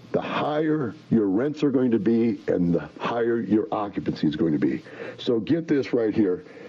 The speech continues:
right out of the block, Dallas-Fort Worth,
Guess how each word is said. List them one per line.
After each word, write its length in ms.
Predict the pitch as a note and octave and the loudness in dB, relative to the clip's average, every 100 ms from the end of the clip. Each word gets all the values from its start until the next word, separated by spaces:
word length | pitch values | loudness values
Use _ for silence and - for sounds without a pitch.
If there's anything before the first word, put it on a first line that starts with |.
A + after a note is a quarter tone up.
| - | -8
right 200 | - C3 | 0 0
out 160 | D3 C#3 | 2 0
of 60 | B2 | 0
the 60 | |
block, 440 | G2+ G#2 F#2+ F#2+ - - - - - - - G#2 F2+ | 0 0 0 -6 -12 -20 -20 -20 -20 -20 -6 -2 0
Dallas-Fort 720 | C3 D#3+ E3+ D3+ - C#3+ C#3+ | 0 0 0 -2 0 0 2
Worth, 380 | A2+ G2 D2 | 2 0 -4